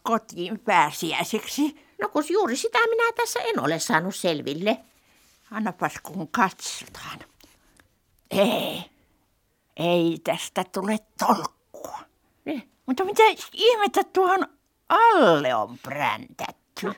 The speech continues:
Speaker 2: sitähän minäkin tässä olen kummastellut.
Speaker 1: Nokinen, ku-, kuusi metsän ruhtinatar.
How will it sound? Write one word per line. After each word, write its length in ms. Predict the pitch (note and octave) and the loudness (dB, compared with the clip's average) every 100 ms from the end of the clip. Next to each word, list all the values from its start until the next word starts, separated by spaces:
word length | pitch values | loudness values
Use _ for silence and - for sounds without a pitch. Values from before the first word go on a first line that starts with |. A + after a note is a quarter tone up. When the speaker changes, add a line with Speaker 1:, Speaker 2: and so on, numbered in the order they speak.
| - | -8
Speaker 2:
sitähän 460 | F#4+ F#4 F4+ G4+ | -6 -2 -2 -2
minäkin 360 | G#4+ G4+ A3+ A3+ | -2 -2 -2 -2
tässä 220 | G#3+ - G#3+ | -2 -2 -2
olen 200 | A3 F#3 | -2 -2
kummastellut. 800 | E3+ C3 B2 - F3+ A3 G3+ - _ _ - G3+ | -4 -2 -4 -2 -2 0 -2 -8 _ _ -14 -4
Speaker 1:
Nokinen, 1600 | A#3 C4+ D4+ F#4 F#4 _ - F#3 D#3 D3 D3 D#3 B3 D#4 F4 E4+ E4+ F4 F4 D4+ - - - - _ _ | 2 4 4 4 -2 _ -6 -4 -2 -2 -2 2 6 6 4 2 2 4 2 -2 -14 -20 -20 -20 _ _
ku-, 680 | - B3+ D4 D#4+ D#4+ D4 - _ - - - - | -4 0 4 4 2 0 -8 _ -20 -20 -20 -2
kuusi 840 | C4+ D#4 D#4+ C4+ F3 - - A3+ | 4 6 4 2 -6 -10 -2 0
metsän 880 | G#3+ A#3 C4+ - - - F3+ F3+ E3+ - - _ _ _ _ _ _ _ - G#3+ A3+ F#3+ G#3 C#4+ | 4 2 0 -6 -16 -6 -2 -2 -4 -10 -20 _ _ _ _ _ _ _ -10 -6 -4 -6 -4 6
ruhtinatar. 1300 | E4 G#4 G4 - - - A#3+ A#3 B3 A3+ C#4 C#4 | 10 10 8 2 -12 -2 4 6 6 4 4 4